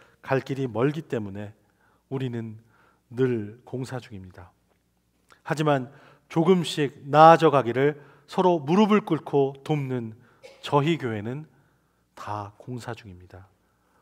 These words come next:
늘 공사 중입니다. 미우나 고우나 다 하나님께서 사랑하시는 그분의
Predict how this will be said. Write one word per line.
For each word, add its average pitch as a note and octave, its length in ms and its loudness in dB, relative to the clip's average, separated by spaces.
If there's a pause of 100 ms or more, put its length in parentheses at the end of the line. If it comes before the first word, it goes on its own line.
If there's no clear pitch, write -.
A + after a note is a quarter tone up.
(200)
늘 D3 420 0
공사 C#3+ 360 -10
중입니다. G2+ 540 -16 (800)
미우나 A3+ 440 12
고우나 F#3 800 8
다 D#3 420 10
하나님께서 F3 840 6
사랑하시는 C#3 680 0 (440)
그분의 B2 580 -4